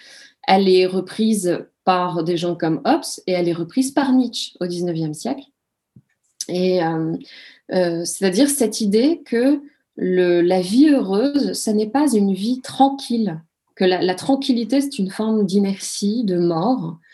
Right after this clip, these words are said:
qu'on ne peut pas souhaiter comme telle, que la vie heureuse passe par la culture, euh, joyeuse, euh,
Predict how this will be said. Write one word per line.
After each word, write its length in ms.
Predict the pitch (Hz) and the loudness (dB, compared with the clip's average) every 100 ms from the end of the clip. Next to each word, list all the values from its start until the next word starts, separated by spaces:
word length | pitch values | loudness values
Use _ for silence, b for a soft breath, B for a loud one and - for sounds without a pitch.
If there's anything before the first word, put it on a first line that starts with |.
| b b - | b b -2
qu'on 100 | 202 | 0
ne 120 | 190 | 2
peut 160 | 202 208 | 0 2
pas 120 | 294 | 0
souhaiter 500 | 285 - 233 233 254 | 0 -2 -2 0 -2
comme 260 | 220 196 | 0 -2
telle, 340 | 190 170 170 180 _ b b b _ | -2 -8 -10 -12 _ b b b _
que 80 | - | 0
la 160 | 190 202 | 2 2
vie 240 | 247 302 | 4 4
heureuse 600 | 208 170 214 294 202 175 - | 2 -2 0 0 0 -8 -2
passe 320 | 254 285 - | 0 0 -4
par 320 | - 202 247 | -2 0 0
la 120 | 190 | -2
culture, 840 | 165 220 208 - 208 247 277 175 - b b b - | -2 -6 -6 -6 -2 2 2 0 -8 b b b -6
euh, 560 | 170 175 170 165 170 170 | -2 0 -2 -2 -2 -2
joyeuse, 800 | 160 190 190 175 196 226 170 - _ _ _ _ | 0 2 2 2 2 0 -2 -8 _ _ _ _
euh, 720 | 170 165 165 90 90 90 87 | -4 -2 -2 -4 -4 -4 -4